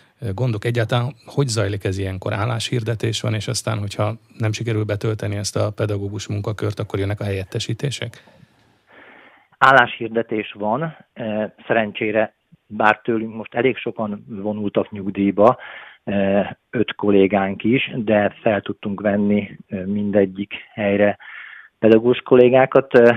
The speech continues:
Speaker 2: annyiban azt gondolom, hogy talán például a Révai Gimnáziumnak kedvezőbb a helyzete, hogy bár több bért, magasabb fizetést, ö, kevesebb munkát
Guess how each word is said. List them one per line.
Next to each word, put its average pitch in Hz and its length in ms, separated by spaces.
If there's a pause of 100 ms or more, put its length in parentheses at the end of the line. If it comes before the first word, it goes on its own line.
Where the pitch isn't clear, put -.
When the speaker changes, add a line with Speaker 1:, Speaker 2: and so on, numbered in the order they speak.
(340)
Speaker 2:
annyiban 123 680 (260)
azt 113 200
gondolom, 110 460
hogy - 340 (160)
talán 104 460 (200)
például 107 420
a 104 40
Révai 101 320
Gimnáziumnak 101 840 (440)
kedvezőbb 110 600
a 98 80
helyzete, 101 680 (340)
hogy 98 180
bár 104 360
több 120 320 (140)
bért, 101 600
magasabb 107 480
fizetést, 101 760 (100)
ö, 156 80 (140)
kevesebb 113 420
munkát 107 580